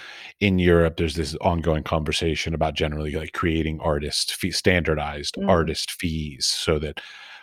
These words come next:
Speaker 1: when you're putting on an exhibition at an institution or whatever,
Speaker 2: Mm.
Speaker 1: that at least your, your time of doing that is paid for, which generally it's not.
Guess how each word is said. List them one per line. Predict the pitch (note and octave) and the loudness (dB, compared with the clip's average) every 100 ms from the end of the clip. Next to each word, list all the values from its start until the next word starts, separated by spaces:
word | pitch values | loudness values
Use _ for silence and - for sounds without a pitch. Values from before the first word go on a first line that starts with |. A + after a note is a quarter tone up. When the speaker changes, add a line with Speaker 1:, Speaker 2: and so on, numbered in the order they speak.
| - | 0
Speaker 1:
when | F#2 F2+ | 4 4
you're | F2 E2 | 4 4
putting | A2 F2+ | 4 4
on | F2+ | 2
an | E2+ | 2
exhibition | D#2+ - E2 F2+ - E2+ D#2+ | 0 -2 2 4 4 2 2
at | D2+ D2 | 0 -2
an | D#2 | -2
institution | D#2 - E2 G2 E2 E2+ | -4 -4 0 0 0 0
or | D#2 | 0
whatever, | D#2 C3 - | 0 2 2
Speaker 2:
Mm. | G#3 | 2
Speaker 1:
that | D#2+ | -2
at | E2+ | -4
least | E2+ D#2+ - | -4 -2 -2
your, | F2 | -2
your | - D#2+ - | -4 -6 -6
time | - - C#3+ A#2 - - _ _ | -6 2 4 4 2 -10 _ _
of | E2+ - | -20 -8
doing | - D#2+ D2+ | -2 0 0
that | D2+ D2 | -4 -6
is | D2+ | -6
paid | - E2+ D#2 C#2+ | -2 -2 -2 -6
for, | - C#2+ D2 | -6 -4 -6
which | D2+ D#2+ - - | -8 -6 -6 -6
generally | - F2+ E2 D#2 D2 | 2 2 2 0 -2
it's | D2 - | -6 -2
not. | F#2 F#2 D#2 D2 | 2 4 2 -2